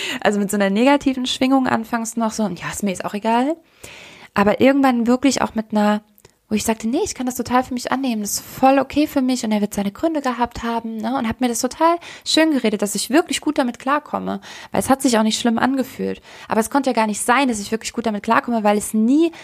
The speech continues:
geklärt war, weil nie klar war, was ist eigentlich vorgefallen. Und ich meine, es ist mein Papa. <laughs>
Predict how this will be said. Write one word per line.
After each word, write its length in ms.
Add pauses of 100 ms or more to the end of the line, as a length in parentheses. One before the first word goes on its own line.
(640)
geklärt 520
war, 120
weil 140
nie 200
klar 300
war, 100
was 140
ist 160
eigentlich 280
vorgefallen. 960
Und 100
ich 60
meine, 100
es 80
ist 120
mein 140
Papa. 600 (200)
<laughs> 140